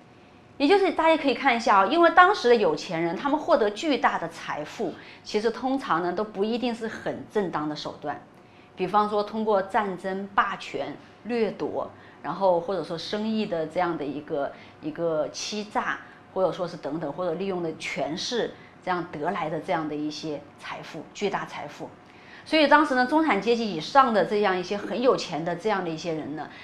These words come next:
他们听到耶稣基督的这句话以后，也开始恐慌了。所以相当于他们拥有这样巨大的这个不义之财的这样状况下，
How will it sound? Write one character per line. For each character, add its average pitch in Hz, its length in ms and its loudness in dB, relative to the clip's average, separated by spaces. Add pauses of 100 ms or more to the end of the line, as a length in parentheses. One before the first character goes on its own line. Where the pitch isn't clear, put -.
(120)
他 - 160 2
们 226 100 6
听 302 160 4
到 277 140 8
耶 226 160 4
稣 233 100 -2
基 226 200 -2
督 220 100 0
的 208 100 2
这 196 120 0
句 175 120 -6
话 185 220 -4
以 139 80 -4
后， 151 220 -6 (220)
也 180 180 -6
开 - 220 -8
始 214 140 -12
恐 143 300 -8
慌 156 280 -8
了。 147 100 -6 (560)
所 311 120 2
以 294 80 8
相 302 140 6
当 302 80 6
于 294 60 4
他 311 100 2
们 294 100 6
拥 330 140 8
有 262 140 8
这 294 140 2
样 247 220 4
巨 294 220 0
大 262 180 8
的 214 100 8
这 226 120 0
个 214 80 6
不 196 240 -2
义 285 180 4
之 269 200 2
财 208 220 4
的 190 120 6
这 190 80 -2
样 202 180 4
状 190 220 0
况 196 160 -2
下， 180 180 2